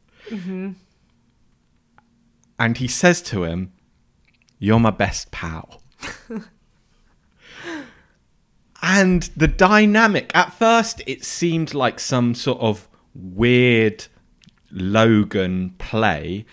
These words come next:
Speaker 2: like he
Speaker 1: Mm-hmm.
Speaker 2: does later with the roast me, and you're like, "What is he going at?" But then you see the way the security guard is talking to him, he's not really scared of him. He's, like, v-, very respectful and, like,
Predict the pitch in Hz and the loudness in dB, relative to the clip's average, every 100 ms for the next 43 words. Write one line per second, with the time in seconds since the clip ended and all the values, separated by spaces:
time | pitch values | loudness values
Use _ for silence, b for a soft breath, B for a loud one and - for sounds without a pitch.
0 | B 101 98 101 104 95 104 101 90 92 | B -6 -2 -2 -2 -2 0 0 -2 -4
1 | 95 - 98 90 104 101 - - 80 90 | -6 -4 -8 -2 -2 -2 -6 -8 -6 -6
2 | 92 92 - 127 175 147 135 139 131 127 | -8 -10 -10 -8 -8 -6 -6 -4 -4 -8
3 | B B 139 143 120 - 113 156 165 - | B B -2 -2 -2 -6 -2 0 0 -4
4 | 190 170 170 202 196 - - - 160 143 | -4 -2 -2 -2 -4 -6 -8 -6 -6 -6
5 | 117 113 101 101 - - 139 151 - 87 | -6 -4 -4 -6 -10 -8 -8 -8 -10 -10
6 | 90 - 82 80 85 90 b b b b | -10 -14 -16 -16 -16 -18 b b b b
7 | b 143 139 165 196 - 113 139 160 156 | b -8 0 2 2 -2 -2 2 2 2
8 | 135 - - 143 180 180 98 90 - - | -2 -4 -4 -2 -2 -4 -8 -10 -16 -20
9 | b b 135 170 117 120 - _ _ _ | b b 0 0 -2 -14 -16 _ _ _
10 | - 123 147 160 135 - - - 160 - | -18 -4 -2 0 -2 -6 -6 -2 -4 -4
11 | - 120 107 104 95 90 - | -8 -4 -2 -2 -6 -8 -18